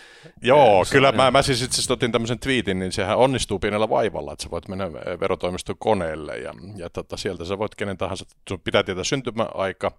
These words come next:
Speaker 1: tai vuosi ja nimi, niin sä voit tehdä tämmöisen oman tietokannan, joka on, todennäköisesti on niinku laiton G D P R-tietokanta. Tai sitten me voitaisiin, Iivan, koska mehän ollaan vähän niinku mediaa, niin jos me voitaisiin pistää sinne tota veroviranomaiselta, "Lähtekää kaikki Suomen ihmisten tota verotiedot meille,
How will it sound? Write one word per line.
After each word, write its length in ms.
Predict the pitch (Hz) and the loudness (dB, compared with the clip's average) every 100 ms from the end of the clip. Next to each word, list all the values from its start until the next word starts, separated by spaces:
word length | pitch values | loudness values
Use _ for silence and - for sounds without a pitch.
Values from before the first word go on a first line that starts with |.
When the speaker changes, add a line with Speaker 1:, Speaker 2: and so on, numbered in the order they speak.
| _ - - - _ - 90 | _ -20 -20 -20 _ -12 -2
Speaker 1:
tai 160 | 113 104 | 0 2
vuosi 400 | 107 92 95 - | 4 4 2 -4
ja 120 | 101 | -6
nimi, 340 | 92 90 85 - | -6 -6 -6 -10
niin 100 | 80 | -10
sä 100 | 82 | -6
voit 160 | 85 82 - _ | -6 -8 -12 _
tehdä 200 | 87 85 | -10 -10
tämmöisen 320 | - 85 90 - | -10 -10 -8 0
oman 340 | 113 98 85 - | 4 4 2 -4
tietokannan, 580 | 87 80 - 80 85 | -4 -4 -6 -8 -6
joka 180 | 80 82 | -8 -8
on, 160 | 80 80 | -8 0
todennäköisesti 480 | 110 107 98 104 - | 2 2 0 -4 2
on 220 | 123 120 | 4 4
niinku 240 | 104 92 92 | 0 0 0
laiton 300 | 87 85 82 | -2 -4 -6
G 40 | |
D 240 | 92 82 82 | -6 -4 -6
P 80 | |
R-tietokanta. 600 | - - 78 82 78 80 - - - | -8 -8 -8 -8 -10 -12 -12 -14 -4
Tai 100 | - | 0
sitten 140 | 123 160 | 2 4
me 80 | 156 | 4
voitaisiin, 320 | 131 127 147 | 2 0 0
Iivan, 160 | 127 | 0
koska 220 | 120 - 135 | -2 -4 -4
mehän 160 | 120 | 0
ollaan 160 | 120 117 | 2 2
vähän 120 | 120 | 0
niinku 140 | 117 | -2
mediaa, 560 | 123 131 104 92 90 87 | -2 0 0 -2 -2 -4
niin 160 | 90 90 | -6 -6
jos 140 | 92 - | -6 -2
me 100 | 127 | 0
voitaisiin 280 | 98 95 | 0 -2
pistää 280 | - - 98 | -6 -4 -4
sinne 240 | - 92 90 | -4 -8 -8
tota 280 | 90 - 92 _ - - - - | -12 -4 -4 _ -20 -20 -14 0
veroviranomaiselta, 800 | 101 92 92 87 87 90 95 92 | 2 4 0 0 -2 -4 -4 -4
"Lähtekää 420 | 92 - - 92 | -4 -4 -4 -4
kaikki 280 | 95 90 - | -4 -6 -6
Suomen 380 | - 80 87 90 _ | -2 -2 -4 -8 _
ihmisten 440 | 95 82 87 82 78 | -8 -6 -6 -8 -12
tota 260 | 82 - - - - 92 | -12 -10 -12 -12 -16 -10
verotiedot 480 | 87 82 90 87 - | -6 -6 -6 -10 -8
meille, 240 | 92 80 | -8 -8